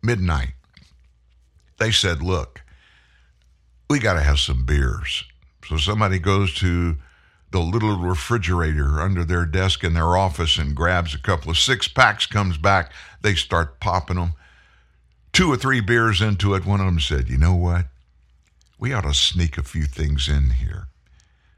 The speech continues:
We don't want him to run again in twenty twenty-four. We want to sunset him, but we can't do it. We can't say anything.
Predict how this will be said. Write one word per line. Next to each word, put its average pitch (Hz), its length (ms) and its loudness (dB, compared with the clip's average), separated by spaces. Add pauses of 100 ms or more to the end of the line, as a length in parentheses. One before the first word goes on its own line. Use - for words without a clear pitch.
(1000)
We 175 160 2
don't 117 340 0
want 76 340 4
him 64 280 4
to 69 140 -2
run 71 260 2
again 58 400 -2
in 50 120 -6
twenty 60 340 -2
twenty-four. 58 760 -8 (1040)
We 135 140 2
want 98 260 2
to 69 60 0
sunset 69 640 2
him, 78 260 4
but 55 140 -8 (360)
we 92 140 -6
can't 71 440 -2
do 60 240 -2
it. - 120 -8 (480)
We - 80 -4
can't 71 340 -6
say 117 380 0
anything. 57 640 -4